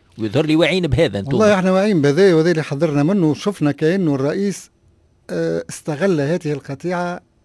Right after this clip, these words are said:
Speaker 2: ك-، باش نقول كأحسن ما يكون، أحسن ما يكون بالنسبة ليه ربما، لأنه باش يطبق برنامجه. وإحنا برنامجه راهو، آه، نسعى في كل مرة، ونحرص باش نذكر كونه برنامجه قلنا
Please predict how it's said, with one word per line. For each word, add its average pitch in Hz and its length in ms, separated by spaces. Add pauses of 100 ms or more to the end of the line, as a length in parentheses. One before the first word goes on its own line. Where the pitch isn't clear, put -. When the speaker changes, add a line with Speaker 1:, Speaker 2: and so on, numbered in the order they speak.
(280)
Speaker 2:
ك-، 170 640 (160)
باش 220 440
نقول 220 200
كأحسن 185 300
ما 175 180
يكون، 185 320
أحسن 165 260
ما 165 120
يكون 175 220
بالنسبة 175 340
ليه 185 160
ربما، 175 320
لأنه 160 220
باش - 140
يطبق 165 480
برنامجه. 208 420 (380)
وإحنا 202 220
برنامجه 196 520
راهو، 180 340
آه، 156 680
نسعى 156 460
في 156 120
كل 156 140
مرة، 170 320
ونحرص 165 540
باش 151 240
نذكر 165 440
كونه 165 300
برنامجه 208 600 (480)
قلنا 214 460